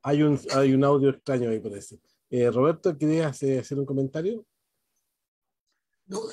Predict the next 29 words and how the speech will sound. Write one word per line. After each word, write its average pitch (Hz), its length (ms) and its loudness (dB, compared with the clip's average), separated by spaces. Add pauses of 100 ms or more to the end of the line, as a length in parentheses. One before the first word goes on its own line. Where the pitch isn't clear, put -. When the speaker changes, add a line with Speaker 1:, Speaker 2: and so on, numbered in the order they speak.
(160)
Speaker 2:
<clears throat> 185 760 0 (800)
solo, 190 680 0
eh, 151 400 -4
felicitar 160 840 0 (560)
a 143 60 -8
Manuel 156 400 0
y 151 160 -2
darle 175 240 4
las 165 140 4
gracias 170 440 -2
por 143 140 -2
los 143 120 0
conceptos 143 540 -6
que 143 120 -8
emitió. 175 420 -2 (440)
Como - 260 -4
dices 165 280 2
tú, 175 380 2 (340)
yo 156 160 0
creo 175 180 4
que 165 100 2
esta 160 180 -2
semana 175 380 -2
no 165 160 0
voy 170 160 6
a 160 40 2
hacer 170 200 0
resinas 160 400 -2
compuestas, 139 600 -8